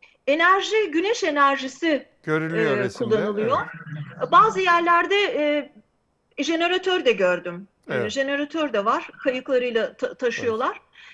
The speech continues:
Speaker 1: Elektrik,
Speaker 2: Müjgan Hanım,
Speaker 1: e,
Speaker 2: bu
Speaker 1: var.
Speaker 2: bastıkları yer toprak mı?
Speaker 1: Bastıkları yer totora denilen bir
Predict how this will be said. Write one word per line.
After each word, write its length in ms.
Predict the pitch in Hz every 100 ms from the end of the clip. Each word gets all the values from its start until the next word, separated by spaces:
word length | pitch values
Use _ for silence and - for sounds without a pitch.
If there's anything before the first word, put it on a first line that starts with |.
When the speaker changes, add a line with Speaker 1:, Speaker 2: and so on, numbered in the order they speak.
| -
Speaker 1:
Elektrik, 260 | - 320 294
Speaker 2:
Müjgan 260 | 170 208
Hanım, 180 | 226 226
Speaker 1:
e, 60 | 269
Speaker 2:
bu 40 |
Speaker 1:
var. 60 | 196
Speaker 2:
bastıkları 680 | 196 185 - 214 226 220
yer 280 | 226 214 214
toprak 480 | 196 180 196 240 -
mı? 240 | 240 254 - _ _ _ _ _ _ _ _ _ _ _ _ - - - -
Speaker 1:
Bastıkları 720 | 320 - 440 453 440 466 440
yer 300 | 370 440 -
totora 540 | 359 359 440 427 269
denilen 540 | 254 254 254 320 392 302
bir 240 | 349